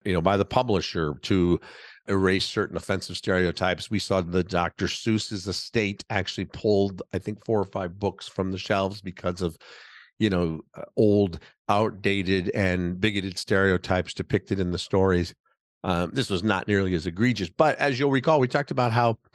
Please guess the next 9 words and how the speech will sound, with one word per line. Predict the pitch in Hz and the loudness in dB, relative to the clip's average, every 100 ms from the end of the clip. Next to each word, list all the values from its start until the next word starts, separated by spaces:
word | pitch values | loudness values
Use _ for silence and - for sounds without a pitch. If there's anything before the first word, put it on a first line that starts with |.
| - - _ _ _ | -20 -20 _ _ _
Steven | - 147 151 139 | -8 -2 -2 -2
Spielberg | - - - 151 156 156 113 101 98 98 - | -6 -10 -2 2 4 2 4 6 4 2 -2
edited | - 135 139 131 117 | -2 0 2 2 0
the | 107 | -2
guns | 104 101 120 135 120 98 98 98 - 95 | -4 0 2 4 2 0 -2 -6 -4 0
out | 95 101 | 2 0
of | 92 92 | -4 -4
the | 104 98 104 80 | -2 -2 -2 -4
theatrical, | - 127 156 - 151 123 113 104 104 | -2 0 0 -2 -2 0 2 2 2